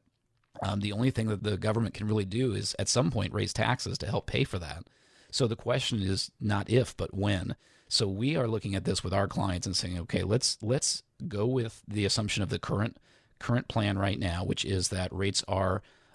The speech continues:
uh, lower than they used to be, and then they're gonna go up in five or six years." So we really have a tremendous opportunity over the next five or, five or six years, because most of this planning, Jen, can't be done in one year, right? I mean, it could be, but it would be, probably be very painful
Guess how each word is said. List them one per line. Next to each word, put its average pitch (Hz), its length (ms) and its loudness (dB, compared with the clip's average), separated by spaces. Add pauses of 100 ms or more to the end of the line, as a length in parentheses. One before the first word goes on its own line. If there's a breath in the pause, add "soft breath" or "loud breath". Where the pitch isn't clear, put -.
(100)
uh, 92 120 2
lower 104 340 0
than 131 140 -2
they 143 80 2
used 104 280 -2
to 92 60 -4
be, 87 340 -2
and 95 120 2
then 95 80 2
they're 101 100 2
gonna 104 160 0
go 120 180 0
up 127 160 0
in 92 100 -4
five 95 240 -2
or 92 40 0
six 92 280 0
years." 90 260 -2
So - 160 0
we 123 140 2
really 107 340 0
have 95 420 0 (440 loud breath)
a 87 280 -4
tremendous 113 640 0
opportunity 98 840 -2
over 101 200 2
the 95 80 2
next 92 220 0
five 90 200 -2
or, 90 140 -6 (100)
five 98 260 0
or 92 80 -2
six - 280 0
years, 101 260 2
because 98 260 -4
most 143 300 2
of 110 60 -6
this 98 160 -2
planning, 104 520 0 (360 loud breath)
Jen, 95 580 0
can't - 240 2
be 107 80 2
done 95 180 4
in 90 120 0
one 85 180 -2
year, 80 380 -8
right? 98 260 0
I 107 40 -2
mean, 107 120 2
it 107 100 -2
could - 220 2
be, 92 180 2
but - 140 -2
it - 20 -2
would 101 120 0
be, 110 80 2
probably 147 320 0
be 98 140 -2
very 95 200 -2
painful 104 540 2